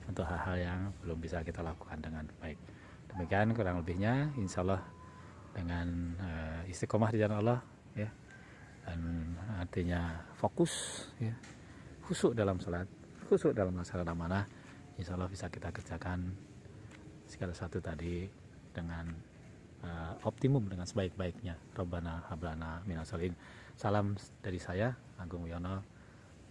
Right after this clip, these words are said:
eh, merekam, eh, sinar bulan subuh tanggal dua puluh dua Maret dua ribu sembilan belas dari <laughs> Bumi Asih di Bandung. Ya, Assalamualaikum warahmatullahi wabarakatuh. Salam untuk anak cucu dimanapun berada,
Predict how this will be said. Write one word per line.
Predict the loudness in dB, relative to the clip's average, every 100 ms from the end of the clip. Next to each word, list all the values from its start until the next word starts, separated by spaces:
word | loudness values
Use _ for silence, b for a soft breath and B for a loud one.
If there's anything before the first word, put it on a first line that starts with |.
| -10
eh, |
merekam, | -8 -6 -4 -4 -2 -2 -6 -10 -16 -16 -12 -10
eh, | -8 -6 -8 -10
sinar | -4 2 2 0 -4 0
bulan | 2 2 0 -6 -8 -8
subuh | 4 6 6 4
tanggal | -2 -2 0
dua | 0
puluh | -2 -4
dua | -4
Maret | -4 -6 B B B B
dua | -6 -4
ribu | -2 -4
sembilan | -2 -2 -2
belas | -2 -2 -6 -10
dari | -6 -4 -4 -4 -6 -10 -14 -16 -16 -8
<laughs> | -8 -4 -4 -6 B B B B -6 0
Bumi | 0
Asih | 2 0 0
di | 0
Bandung. | -2 -4 -2 -4 -6 -14 B B B B B -18 -18 -12
Ya, | -12 -12 -6
Assalamualaikum | -2 -2 -2 -2 -2 -2
warahmatullahi | -2 -2 -2 -4 -4 -4 -4 -4 -4 -4 -4
wabarakatuh. | -4 -4 -4 -4 -2 -4
Salam | 0 2 4
untuk | 4
anak | 2 0
cucu | -2 2 4
dimanapun | 4 4 2 2 2
berada, | 2 2